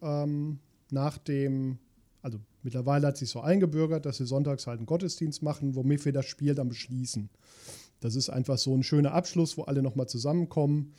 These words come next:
alle sich nochmal sehen und man probieren kann mit einer Rede und diesem, haben wir letztes Mal, glaube ich, auch schon erzählt,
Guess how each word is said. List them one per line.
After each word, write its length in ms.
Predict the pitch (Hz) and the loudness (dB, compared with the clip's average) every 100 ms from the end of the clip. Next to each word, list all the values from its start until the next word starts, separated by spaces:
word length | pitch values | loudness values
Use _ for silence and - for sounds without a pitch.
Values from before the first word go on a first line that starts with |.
| - - - _ | -20 -20 -20 _
alle 200 | - 139 | -2 0
sich 140 | 135 135 | 2 0
nochmal 260 | 135 127 | 0 0
sehen 360 | 120 143 170 175 | 2 4 4 4
und 180 | 151 131 | 2 2
man 340 | 139 139 139 - _ _ - - _ _ | 2 4 2 -2 _ _ -20 -20 _ _
probieren 560 | - 147 143 170 170 | -2 2 6 6 4
kann 320 | - 151 147 147 | 0 -2 0 0
mit 180 | 143 147 | 0 0
einer 220 | 135 120 | 0 0
Rede 440 | 139 156 151 143 | 2 4 4 2
und 160 | 156 131 | 0 -2
diesem, 320 | 131 127 120 | 0 -2 -2
haben 80 | 120 | -2
wir 100 | 127 | -2
letztes 240 | 135 139 | -2 -2
Mal, 60 | 135 | -2
glaube 180 | 131 127 | -2 -2
ich, 40 | 131 | -4
auch 40 | |
schon 160 | - 120 | -6 -8
erzählt, 500 | 113 - 156 156 | -6 -2 0 0